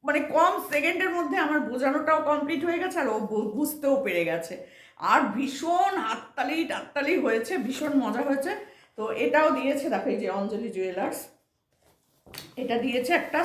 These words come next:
স্টোল, এই যে এই স্টোলটা দিয়েছে, গায়ে দেওয়ার একটা ছোট্ট স্টোল, এই মাথায় টাথায় দেওয়ার মতন একটা স্টোল দিয়েছে।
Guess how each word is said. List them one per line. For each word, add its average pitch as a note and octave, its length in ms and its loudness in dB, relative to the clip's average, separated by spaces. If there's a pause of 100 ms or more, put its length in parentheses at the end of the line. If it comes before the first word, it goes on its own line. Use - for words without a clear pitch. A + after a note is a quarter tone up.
স্টোল, C4 320 0 (880)
এই D#3 100 -6
যে C#3+ 100 -8 (520)
এই A3+ 140 -6
স্টোলটা A3 400 -2
দিয়েছে, A3+ 460 0 (3000)
গায়ে G3 260 4
দেওয়ার G#3 260 2
একটা G#3+ 160 -4 (160)
ছোট্ট - 240 -10 (180)
স্টোল, G#3+ 260 -4 (100)
এই B3+ 140 2
মাথায় G#3 320 2
টাথায় G#3+ 320 -2
দেওয়ার F#3+ 280 0
মতন A3 240 -4 (100)
একটা - 180 -6 (480)
স্টোল C4 360 0
দিয়েছে। D#3 360 -2